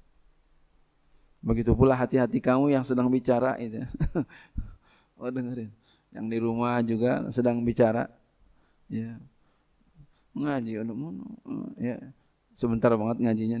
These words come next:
nih. Ya. Terlama banget ngaji nih. <laughs> Allah mendengarkan kita semua. Dan Allah catat itu semua. Ya.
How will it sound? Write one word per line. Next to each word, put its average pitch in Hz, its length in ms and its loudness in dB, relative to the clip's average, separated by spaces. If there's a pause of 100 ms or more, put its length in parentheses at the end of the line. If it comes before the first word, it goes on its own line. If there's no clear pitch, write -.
nih. 135 80 -10
Ya. 107 240 -6 (500)
Terlama 120 320 4
banget 127 320 8
ngaji 135 140 8 (100)
nih. 226 120 12 (720)
<laughs> - 720 -8
Allah 151 280 6
mendengarkan 175 640 0
kita 185 240 0
semua. 220 320 -8 (1400)
Dan 143 180 8
Allah 147 220 6
catat 151 400 8
itu 139 240 0
semua. 135 400 0 (1400)
Ya. 117 320 2